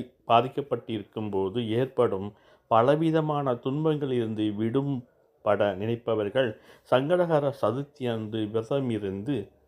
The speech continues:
விநாயகப் பெருமானுக்கு அருகம்புல் சாற்றி வழிபடலாம். அதேபோல், வாழ்க்கையில் வளர்ச்சி,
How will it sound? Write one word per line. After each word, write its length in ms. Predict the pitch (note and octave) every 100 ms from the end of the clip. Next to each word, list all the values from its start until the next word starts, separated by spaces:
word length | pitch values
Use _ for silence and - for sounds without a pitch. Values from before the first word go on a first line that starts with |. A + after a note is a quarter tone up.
| _ _ _ _
விநாயகப் 480 | B2 C3+ F3 F3+ F3
பெருமானுக்கு 800 | C#3 C#3+ C3 A#2+ G#2+ G#2 - G#2 A2 - -
அருகம்புல் 680 | G#2 B2 D3+ F3 F3 D3+ C3+ -
சாற்றி 340 | A2+ A#2 C#3+
வழிபடலாம். 760 | C#3 G#2+ G#2 F#2 F2 F2 A2 F2+ - _ _ _
அதேபோல், 580 | G2+ A#2+ E3 F3+ D3+ D3+
வாழ்க்கையில் 800 | A2+ G2+ D3 F3+ - D#3+ D3 C#3
வளர்ச்சி, 540 | A2 A2+ C#3 - D3+